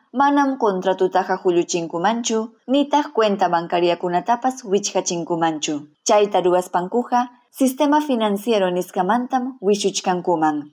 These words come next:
Terrorismo hulhichasqanta mana yachachkaspanku.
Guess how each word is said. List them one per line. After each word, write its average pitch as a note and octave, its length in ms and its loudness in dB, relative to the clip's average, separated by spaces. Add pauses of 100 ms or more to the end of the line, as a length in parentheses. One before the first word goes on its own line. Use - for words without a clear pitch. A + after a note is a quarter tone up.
(140)
Terrorismo G3+ 800 0
hulhichasqanta G3+ 1080 -2
mana F3 360 0
yachachkaspanku. D#3 1080 -2